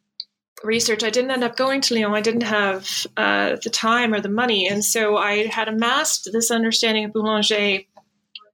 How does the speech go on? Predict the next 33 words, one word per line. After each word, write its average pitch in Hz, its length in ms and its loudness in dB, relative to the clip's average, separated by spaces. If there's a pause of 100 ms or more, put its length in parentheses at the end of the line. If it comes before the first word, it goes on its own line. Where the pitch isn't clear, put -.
(280)
as 214 280 0
sort 226 180 0
of 214 60 -4
an 220 80 -2
editor, 190 640 0
as 196 260 0
a 214 40 -4
correspondent, 190 1040 0 (560)
um, 196 540 0
as 202 220 2
a 214 40 0
devoted, 196 680 0 (220)
uh, 170 380 -2
promoter. 190 760 0 (640)
And 240 240 0
then, 240 480 0
um, 208 520 -2 (120)
I 214 100 -2
managed 240 600 0
in 208 100 -2
writing 208 300 0
the 196 80 -4
book 330 380 0
to - 100 0
get 214 140 2
a 208 40 -4
follow-up 240 540 0
grant 196 440 0
and 214 140 0
to 220 80 2
go 208 160 0
to 202 80 -2
Lyon. 196 400 -2